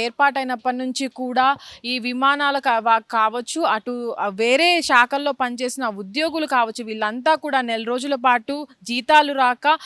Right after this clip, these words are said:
ఈ నెల, ఆ, ముగియడానికి వచ్చింది. దాదాపు ఇరవై ఆరు రోజులు కొనసాగింది కాబట్టి మరో కొన్ని రోజులు అయితే నెల ముగుస్తుంది కాబట్టి వాళ్ళకు జీతాలు ఇవ్వరనే నేపథ్యంలో వేరే జ-, జీ-, వేరే ఉద్యోగాలు ఏవైతే ఉంటాయో వాటి వైపు కూడా మొగ్గు చూపుతున్నారు.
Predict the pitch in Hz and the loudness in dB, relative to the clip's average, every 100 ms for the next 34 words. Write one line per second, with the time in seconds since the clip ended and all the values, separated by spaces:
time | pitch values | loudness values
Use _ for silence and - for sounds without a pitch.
0 | - - 269 320 349 349 339 131 254 214 | -14 -2 0 2 4 6 6 4 -2 2
1 | 226 226 233 254 277 294 277 269 254 277 | 2 2 -2 -4 -2 -2 -2 -4 -4 -8
2 | 285 247 240 254 254 226 240 269 277 262 | -2 0 0 -2 -2 -2 -2 0 0 0
3 | 254 247 262 254 247 254 233 247 240 240 | -2 -6 -6 -8 -4 -4 -2 -4 -2 -2
4 | 233 233 302 254 240 285 285 262 254 262 | -2 -4 -4 -2 0 0 -2 -4 -4 -4
5 | 269 262 240 269 233 285 294 254 277 - | -2 -4 -4 -6 -4 -4 -4 -8 -12 -10
6 | 277 262 269 254 233 247 254 262 247 240 | -8 -6 -2 0 0 -2 -6 -6 -6 -8
7 | 202 233 247 302 311 311 254 220 214 285 | -10 -10 0 2 4 0 -6 -12 -4 0
8 | 294 269 247 240 240 254 247 262 294 - | 0 -2 -4 -6 -6 -8 -6 -4 -6 -6
9 | - - - 196 254 294 381 302 233 254 | -16 -18 -16 0 4 6 4 -2 -2 0
10 | 247 208 254 247 226 220 254 285 277 247 | 0 -2 -6 -4 -4 0 0 2 0 -2
11 | 214 285 285 269 254 254 247 247 240 240 | -2 0 2 0 0 -4 -6 -6 -4 -2
12 | 226 233 269 320 302 262 269 277 254 233 | 2 2 2 0 -2 -2 -8 -6 -6 -8
13 | 233 254 240 233 240 240 262 | -8 -10 -10 -10 -4 -2 -2